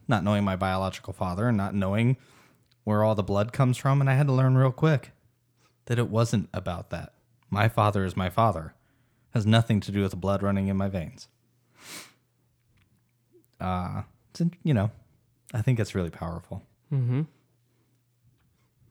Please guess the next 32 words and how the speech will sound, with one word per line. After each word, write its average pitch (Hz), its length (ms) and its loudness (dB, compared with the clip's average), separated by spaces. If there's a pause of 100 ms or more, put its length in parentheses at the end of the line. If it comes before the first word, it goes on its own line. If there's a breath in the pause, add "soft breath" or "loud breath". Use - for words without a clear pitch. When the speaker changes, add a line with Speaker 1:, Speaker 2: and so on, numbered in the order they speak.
(320)
Speaker 1:
And 98 420 0 (1700)
picking 120 320 2
the 110 100 4
name 107 340 4
Solo 104 480 4
or 101 340 2
Organa 95 440 0 (960)
wouldn't 107 260 6
work 92 200 -2
for 101 100 -2
this 87 160 -2
trilogy 71 400 -10 (240 soft breath)
'cause 170 140 6
Speaker 2:
You 170 60 6
know, 156 60 6
Speaker 1:
it's - 100 -2
the 113 100 -2
Skywalker 98 520 2
trilogy. - 260 0
Speaker 2:
maybe 190 240 6
it 175 60 2
was 151 200 4
just - 280 0
as 135 140 2
simple 135 340 2
as, 113 200 0
"Well, 113 180 -2
hey, 139 380 2 (400)
I 135 120 2
don't 139 160 4
wanna 131 160 4
pick 127 340 2